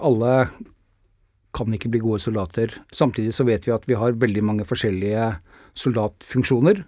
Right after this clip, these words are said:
Alle skal ikke bære ryggsekk, eh, tungt over fjellet og gå i nærstrid med fienden.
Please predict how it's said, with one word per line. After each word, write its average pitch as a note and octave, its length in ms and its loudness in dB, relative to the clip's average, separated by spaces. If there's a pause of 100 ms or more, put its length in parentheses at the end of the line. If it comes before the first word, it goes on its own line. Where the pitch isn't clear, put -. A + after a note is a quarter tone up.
(180)
Alle A#2+ 160 2
skal G#2 300 -2
ikke A#2 580 0
bære A2+ 880 0
ryggsekk, - 720 -2
eh, A#2+ 380 2 (100)
tungt B2 240 2
over A#2+ 160 0
fjellet A#2 460 -2
og A#2+ 100 -6
gå B2 140 4
i - 20 6
nærstrid G#2+ 400 0
med A#2+ 120 -2
fienden. B2 420 0